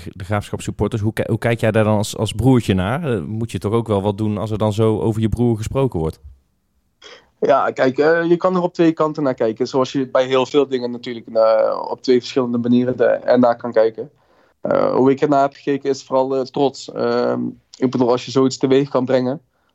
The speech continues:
Speaker 2: dan wil dat natuurlijk ook zeggen wat voor speler je bent. En, eh, natuurlijk kan je dan ook weer zeggen, "Ja, hij heeft, eh, de Graafschap gewoon keihard genaaid, dus daarom zijn ze boos." Alleen, eh,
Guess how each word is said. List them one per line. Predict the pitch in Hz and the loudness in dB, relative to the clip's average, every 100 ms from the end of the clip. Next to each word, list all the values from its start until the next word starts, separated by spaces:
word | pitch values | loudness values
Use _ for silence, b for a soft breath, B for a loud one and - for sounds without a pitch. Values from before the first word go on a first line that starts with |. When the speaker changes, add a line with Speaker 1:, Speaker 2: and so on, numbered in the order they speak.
| - | -2
Speaker 2:
dan | 120 | 2
wil | 123 | 2
dat | 131 | 2
natuurlijk | 131 120 131 135 | 2 2 0 0
ook | 127 | 0
zeggen | 135 123 | -2 -2
wat | 127 131 | -2 -2
voor | 123 | -4
speler | - 131 131 | 0 2 4
je | 127 | 2
bent. | 113 110 107 92 | 2 0 -2 0
En, | 104 104 95 | 0 -2 -6
eh, | 98 98 95 92 | -6 -6 -6 -12
natuurlijk | - - 123 113 | -6 2 2 4
kan | 117 | 2
je | |
dan | 117 123 | 4 2
ook | 117 | 2
weer | 123 | 0
zeggen, | 123 120 | 0 2
"Ja, | 123 123 117 | 4 4 4
hij | 117 | 0
heeft, | 120 120 | -2 0
eh, | 120 117 | 0 0
de | 123 | 0
Graafschap | 131 120 123 | -2 0 -4
gewoon | - 117 | -4 -2
keihard | 127 123 123 | 2 2 0
genaaid, | 123 123 123 123 | 0 2 2 -2
dus | 117 | -2
daarom | 120 120 117 | 0 0 -4
zijn | 120 117 | -10 -12
ze | |
boos." | 117 120 120 117 - _ _ _ _ _ _ | -6 -4 -4 -10 -20 _ _ _ _ _ _
Alleen, | - 110 110 113 | -4 -2 -2 -2
eh, | 107 107 107 | 0 0 -4